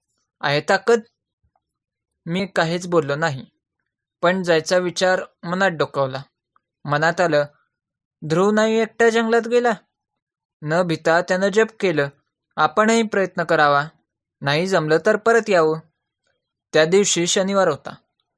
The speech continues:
सकाळची शाळा होती. मी उठायच्या आतच यात्रेच्या बैलगाड्या निघून गेल्या. झटकन आंघोळ केली आणि न्याहारी न करताच झपात झपात चालत शाळेत पोचलो.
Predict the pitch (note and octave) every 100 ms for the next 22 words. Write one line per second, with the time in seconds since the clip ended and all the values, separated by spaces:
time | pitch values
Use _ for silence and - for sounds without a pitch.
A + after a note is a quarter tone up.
0 | _ _ _ - D3+ D#3 F3 F3+ G#3 G3
1 | D#3 E3 F#3 - - _ _ _ _ _
2 | - G3 G3+ G3 G3+ G#3+ G3 G3+ F#3 D#3
3 | - - - D#3+ D#3+ F3+ F#3+ G#3 F#3 E3
4 | D3+ D#3 E3+ F3+ D#3 C#3 C#3 - - _
5 | _ _ _ _ _ _ - D3+ F#3+ -
6 | A3 G3+ E3+ D#3+ E3+ G3 E3+ D#3 D#3+ E3+
7 | E3 D3+ D3+ F3 F#3+ F#3+ F#3 F#3+ F3+ F3+
8 | D#3+ - _ _ - D3 D3+ G3 E3+ E3
9 | F3+ F#3+ - - E3 E3+ - F3 C#3+ C#3+
10 | - F3 D3+ C3+